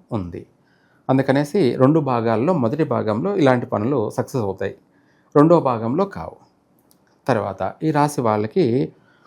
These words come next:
మ్, అన్ని విధాలా కూడా బాగానే ఉంది. ఆరోగ్యపరంగా కూడా బాగానే ఉంది,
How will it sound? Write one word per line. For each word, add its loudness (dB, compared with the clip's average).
మ్, 2
అన్ని 0
విధాలా 2
కూడా -4
బాగానే -2
ఉంది. -6
ఆరోగ్యపరంగా -4
కూడా -6
బాగానే -6
ఉంది, -14